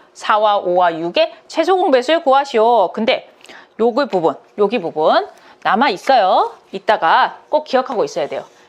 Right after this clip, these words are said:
이가 남는 이라고 했어요. 이가 남는. 나누어도 이가 남는. 그러니까 사와 오와 육의 배수, 최소 공배수를 먼저 구하고요. 구해봅시다. 공배수 구하는 방법 어떻게 한다 그랬죠?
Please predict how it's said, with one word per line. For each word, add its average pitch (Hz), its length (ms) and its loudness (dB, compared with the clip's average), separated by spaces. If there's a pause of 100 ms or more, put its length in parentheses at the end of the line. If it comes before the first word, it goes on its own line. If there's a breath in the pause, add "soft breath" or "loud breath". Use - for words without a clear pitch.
(160 soft breath)
이가 269 420 0
남는 269 680 2
이라고 196 280 2
했어요. 180 220 -6
이가 170 200 -4
남는. 190 600 0 (400)
나누어도 214 560 0
이가 208 260 0
남는. 226 500 0 (300 loud breath)
그러니까 233 500 0 (220 loud breath)
사와 339 460 2
오와 214 400 2
육의 220 460 0 (320 loud breath)
배수, 220 460 -2 (380)
최소 381 340 0
공배수를 262 440 0
먼저 277 320 0
구하고요. 240 680 2 (680 loud breath)
구해봅시다. 180 720 0
공배수 262 680 2
구하는 208 240 0
방법 185 220 0
어떻게 156 260 -2
한다 294 160 2
그랬죠? 220 500 2